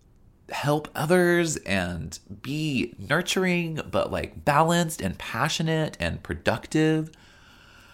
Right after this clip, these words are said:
I mean, the only thing I can think is that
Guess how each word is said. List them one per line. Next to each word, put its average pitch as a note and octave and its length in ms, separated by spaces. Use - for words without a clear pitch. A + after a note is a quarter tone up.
I F3 140
mean, F#3 380
the D#3+ 240
only D#3 320
thing C3 240
I D3 100
can A#2+ 220
think A2 460
is C3 260
that A2+ 420